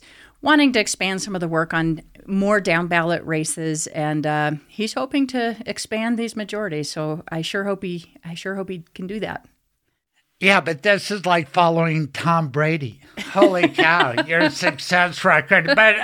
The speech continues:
Speaker 2: unlike Tom Brady, you're getting out on top.
Speaker 1: <laughs>
Speaker 2: It's more like Elway, although he just left town. He's not as good at his next job.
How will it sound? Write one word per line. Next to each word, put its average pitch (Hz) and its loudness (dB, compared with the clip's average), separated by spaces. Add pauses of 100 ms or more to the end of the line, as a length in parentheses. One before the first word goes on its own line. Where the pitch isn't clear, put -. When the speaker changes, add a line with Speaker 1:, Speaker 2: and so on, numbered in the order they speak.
Speaker 2:
unlike 240 4
Tom 220 6
Brady, 220 4
you're 196 0
getting 208 0
out 175 6
on 160 0
top. 180 2
Speaker 1:
<laughs> - -14 (340)
Speaker 2:
It's 143 -10
more 240 6
like 214 4
Elway, 180 2 (320)
although 165 -2
he 160 -2
just 170 -8
left 135 -4
town. 123 -4
He's 139 -12
not 160 0
as 139 -12
good 147 -2
at 143 -4
his 139 -10
next 208 -2
job. 123 -6